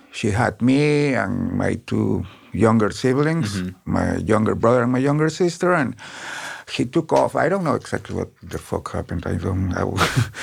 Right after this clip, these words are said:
Speaker 2: Mm-hmm.
Speaker 1: But he took off. And my mom, she didn't have the means to, like, to survive with all of us.
Speaker 2: Mm-hmm.
Speaker 1: So she had to take, like, a,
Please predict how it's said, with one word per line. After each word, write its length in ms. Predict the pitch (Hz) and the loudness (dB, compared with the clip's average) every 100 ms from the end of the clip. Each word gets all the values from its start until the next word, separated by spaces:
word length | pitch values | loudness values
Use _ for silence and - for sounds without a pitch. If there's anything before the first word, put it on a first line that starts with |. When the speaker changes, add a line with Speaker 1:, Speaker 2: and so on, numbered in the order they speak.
| - | -2
Speaker 2:
Mm-hmm. 220 | 104 95 | 0 4
Speaker 1:
But 160 | 104 110 | 4 4
he 140 | 123 | 0
took 220 | - 98 | 0 -4
off. 280 | - - - - - - - | -6 -8 -14 -20 -20 -20 -4
And 180 | 107 104 | 0 4
my 160 | 101 95 | 4 4
mom, 300 | 101 107 117 | 4 4 2
she 160 | - | 2
didn't 240 | 110 104 110 | 2 2 2
have 160 | 104 | 2
the 100 | 98 | 2
means 360 | 98 104 113 - | 2 4 2 0
to, 220 | - 101 | 0 0
like, 480 | 92 82 78 78 - | 2 2 2 -2 -6
to 420 | - 92 85 82 87 | -2 0 2 0 -2
survive 680 | - 82 87 87 120 87 | -2 0 2 4 4 2
with 140 | 71 - _ _ | -4 -10 _ _
all 200 | - 104 | 2 4
of 180 | 110 - | 2 0
us. 260 | 85 85 - | -6 -6 -10
Speaker 2:
Mm-hmm. 280 | - 98 92 | -6 -4 0
Speaker 1:
So 160 | 90 | 2
she 160 | 98 120 | 2 2
had 260 | 117 104 - | 2 2 0
to 80 | |
take, 260 | 104 107 104 | 0 0 2
like, 200 | 113 - | 0 0
a, 520 | 101 90 87 87 87 | 0 0 0 -4 -6